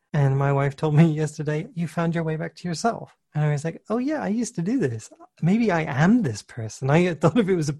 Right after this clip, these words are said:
product of my youth. Maybe it's not. Maybe it's just me." And the normal age gates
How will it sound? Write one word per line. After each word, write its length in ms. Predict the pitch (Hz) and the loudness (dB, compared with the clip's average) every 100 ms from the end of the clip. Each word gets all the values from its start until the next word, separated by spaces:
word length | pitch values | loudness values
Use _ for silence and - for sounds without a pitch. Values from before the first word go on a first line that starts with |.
| 160 | 2
product 280 | 165 165 | 2 2
of 80 | 165 | -2
my 120 | 151 | 0
youth. 280 | 151 196 151 | 0 -2 -4
Maybe 240 | 139 190 151 | -4 -2 -2
it's 200 | 131 143 | -4 -2
not. 220 | 160 135 | -2 -2
Maybe 180 | 147 151 | -6 -8
it's 80 | |
just 200 | 139 - | -10 -8
me." 380 | 139 151 196 190 - _ _ _ _ _ _ - | -6 -4 -6 -10 -16 _ _ _ _ _ _ -2
And 280 | 143 143 151 - - _ | 2 2 0 -6 -20 _
the 560 | 160 135 147 139 131 127 _ _ - | -6 -2 -2 -2 -6 -12 _ _ 0
normal 600 | 135 151 170 180 156 139 | 4 6 6 4 2 0
age 360 | 160 160 160 - | 0 0 0 -4
gates 520 | 143 117 139 - - | -6 -6 -10 -14 -16